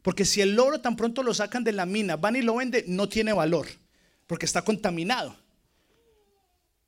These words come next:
El oro tiene que pasar por un proceso muy, muy fuerte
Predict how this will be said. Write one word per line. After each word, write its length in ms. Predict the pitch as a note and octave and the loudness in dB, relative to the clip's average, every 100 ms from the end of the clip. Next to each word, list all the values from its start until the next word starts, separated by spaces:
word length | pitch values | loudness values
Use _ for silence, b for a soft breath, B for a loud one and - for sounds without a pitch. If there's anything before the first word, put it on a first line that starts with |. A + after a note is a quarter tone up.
| _ - | _ -4
El 220 | F3 F3 | -2 0
oro 160 | G#3 A#3 | -2 -2
tiene 320 | A3+ A#3+ A#3 | -2 -2 0
que 140 | A#3+ | -2
pasar 340 | A#3 G#3+ A3+ - | -4 -6 -8 -4
por 180 | A#3 A#3 | -2 -2
un 140 | G3+ | -2
proceso 1000 | A3+ G#3 - - A#3 A3 - A#3 A3 - | -2 -2 -2 0 0 0 0 -2 -2 -4
muy, 800 | D#3+ F3 G#3+ A#3+ C4+ C4+ B3 - B B _ | -2 2 4 4 2 2 0 -4 B B _
muy 340 | F3 G3 G#3+ F#3+ | -6 -4 -4 -6
fuerte 520 | - E3 D#3 - | -4 -6 -6 -14